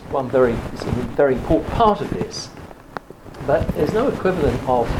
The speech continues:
policy judgment. Civil servants don't have to think about the nature of their clinical judgment or the nature of their policy judgment, they just do it. Um,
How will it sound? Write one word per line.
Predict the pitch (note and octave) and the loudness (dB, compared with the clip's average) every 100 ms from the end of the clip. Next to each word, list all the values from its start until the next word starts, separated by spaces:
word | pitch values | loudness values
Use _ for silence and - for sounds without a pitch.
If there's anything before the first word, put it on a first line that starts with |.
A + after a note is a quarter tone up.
| - - - - - | -2 -4 -6 -6 -2
policy | D3+ - - G2+ - - - - - - | 2 2 -2 -10 -12 -10 -10 -8 -8 -4
judgment. | - - - - - - - - - - - - - - - - - - - | -6 -6 -8 -8 -8 -10 -20 -20 -20 -20 -20 -20 -20 -20 -20 -20 -20 -20 -6
Civil | - G#3 | -2 -2
servants | D#3+ G3 G3+ C3+ - | 0 2 2 2 0
don't | C#3+ B2 | -2 -2
have | D3 - | -4 -6
to | - A#2+ | -6 -8
think | - - F3 | -6 -8 -6
about | C3+ A#2+ G2+ F#2+ - - - | -6 -6 -6 -8 -12 -20 -12
the | A#2 | -10
nature | A#2+ A2+ A#2 | -8 -8 -8
of | G#2+ | -8
their | A2 | -8
clinical | - A#2+ A2+ G#2+ | -6 -6 -6 -12
judgment | - G2+ E3 A2+ | -12 -10 -8 -8
or | |
the | G#2 | -6
nature | A2 G#2+ | -6 -8
of | |
their | - | -2
policy | D3 D#3+ - | -2 -2 -6
judgment, | - D3+ | -10 -6
they | G3+ | -4
just | - - | -4 -2
do | E4+ | 0
it. | - - - - - - - - - | 0 -2 -8 -20 -20 -20 -18 -18 -12
Um, | A#2 A2+ A2+ | -8 -6 -6